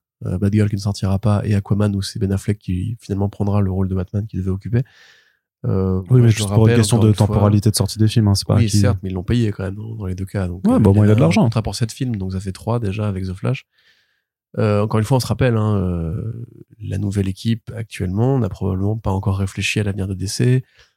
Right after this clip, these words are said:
Speaker 1: On ne sait pas si ce sera ou non Alan Horn qui remplacera Walter Hamada ou s'il y aura un remplacement engagé à Walter Hamada à la tête de D C Films slash D C Studios. Que c'est le chaos actuellement, que rien n'est sûr à part The Batman deux et Joker deux.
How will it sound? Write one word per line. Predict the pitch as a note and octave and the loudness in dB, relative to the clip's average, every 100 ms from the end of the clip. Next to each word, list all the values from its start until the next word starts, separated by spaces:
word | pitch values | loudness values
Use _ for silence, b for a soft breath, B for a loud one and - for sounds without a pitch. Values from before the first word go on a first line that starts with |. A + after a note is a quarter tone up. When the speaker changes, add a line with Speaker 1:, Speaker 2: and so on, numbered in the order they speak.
| _ _ | _ _
Speaker 1:
On | B2+ | -4
ne | G#2+ | 0
sait | A2 | 0
pas | A#2 A#2 | 2 2
si | - | 2
ce | - | -2
sera | G#2 - A2 | -4 0 0
ou | G#2 | 2
non | G#2+ A#2 A#2 | 2 2 4
Alan | G#2 G#2 | 2 2
Horn | A2 G#2+ G2+ | 2 0 0
qui | G2 | -2
remplacera | G2 G#2 - | -2 -2 -2
Walter | G2 F#2+ G2+ | -2 0 -2
Hamada | F#2 F#2+ F#2+ G#2 G#2 | -2 0 2 4 4
ou | F#2 | 2
s'il | - - | -2 0
y | |
aura | G2 F#2+ G#2+ | 2 4 2
un | |
remplacement | G2 G2+ F#2+ - G2+ - - | 2 -2 -2 -2 -2 -2 -2
engagé | A2+ A2+ G#2+ G#2 G#2+ B2 | 2 4 2 2 0 -2
à | G#2+ | -2
Walter | F#2+ G2 F#2+ | -2 -2 -2
Hamada | G2 G2 G#2 A2 b b b b b - | 0 0 0 -2 b b b b b -2
à | |
la | G2+ | -2
tête | G2+ A2 G#2+ | 0 -2 0
de | G#2+ | 0
D | G#2+ | 0
C | - | 0
Films | G#2 - A2 | -4 -4 -6
slash | - A2 G#2+ | -4 -2 0
D | G#2 G#2 A2+ | -2 -4 -4
C | G#2 | -4
Studios. | G2+ G2 G#2 C3 C#3 A#2+ _ _ _ _ _ _ _ _ _ _ _ _ - | -4 -4 0 2 0 -2 _ _ _ _ _ _ _ _ _ _ _ _ -4
Que | |
c'est | A#2 A2+ | 0 0
le | |
chaos | A2 A2+ A2+ G#2+ | 2 2 2 0
actuellement, | - G2+ G#2 C3 D3 D3+ | 0 -2 0 2 2 0
que | - | -2
rien | F2 A#2+ B2+ | 2 2 4
n'est | A#2 | 2
sûr | - B2+ A#2+ A#2 | 0 -4 -4 -4
à | |
part | A2+ A#2 | -4 -2
The | G#2+ | 0
Batman | G#2 A2 G#2+ | -2 -2 -2
deux | G#2+ A2 A2 - | 0 0 0 -2
et | G#2+ G#2+ | -2 -2
Joker | G2+ G2+ F#2 | -4 -4 -2
deux. | G#2+ F3 | 0 0